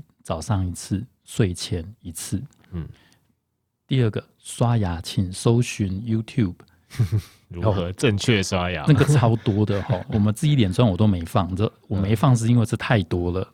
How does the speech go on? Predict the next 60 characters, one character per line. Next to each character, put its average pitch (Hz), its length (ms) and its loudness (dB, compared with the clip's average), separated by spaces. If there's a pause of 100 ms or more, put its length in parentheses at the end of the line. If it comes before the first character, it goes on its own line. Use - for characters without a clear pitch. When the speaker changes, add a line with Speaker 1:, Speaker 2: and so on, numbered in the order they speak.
(140)
Speaker 2:
嗯。 80 160 -8
Speaker 1:
好， 95 220 0
那 101 260 -2
这 135 100 0
放 123 240 2
上 120 160 4
去 110 200 0
呢， 95 160 0
但 110 180 -2
也 95 40 -8
没 82 160 -8
人 82 160 -12
看。 85 240 -4 (160)
Speaker 2:
对。 85 200 -12
Speaker 1:
嘿， 104 280 4 (240)
但 147 140 6
是 147 160 2
呢， 127 240 4 (300)
你 101 320 0
搜 123 280 2
寻 90 240 0
就 92 260 -2
有， - 180 -4 (640)
不 123 100 2
论 151 160 6
你 110 40 4
是 117 140 -2
贝 123 260 2
氏 110 240 2
刷 107 220 0
牙 95 180 -4
法， - 140 -6
反 - 180 -8
正 101 280 0
任 131 180 2
何 90 220 -4
刷 92 260 -6
牙 90 180 -8
法， - 240 -6 (640)
正 143 200 4
常 92 300 -2
的， 95 200 -2 (240)
呃， 98 140 -2
被 127 200 2
核 107 260 0
可 - 300 -6
的， - 160 -10
或 123 160 0
者 92 220 -4
医 135 260 0
生 120 340 2
有 - 120 -2
教 98 240 -2
你 95 160 -4
的， - 200 -8 (200)
你 92 180 -4
一 92 60 -12
定 104 100 0
要 95 100 0
刷。 87 320 -4